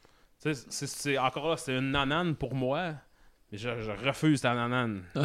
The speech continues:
Speaker 1: Je la crache. Je ne la veux pas, tu sais. J'avais, ça, justement, c'est, c'est très, très, euh, cool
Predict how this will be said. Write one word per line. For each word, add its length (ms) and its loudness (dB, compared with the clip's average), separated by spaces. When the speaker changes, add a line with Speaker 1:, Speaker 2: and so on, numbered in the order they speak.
Speaker 1:
Je 60 0
la 120 4
crache. 680 2
Je 80 4
ne 100 6
la 100 8
veux 180 8
pas, 320 8
tu 120 -2
sais. 80 2
J'avais, 500 6
ça, 300 2
justement, 320 0
c'est, 160 -8
c'est 140 -4
très, 180 0
très, 320 0
euh, 680 -2
cool 400 4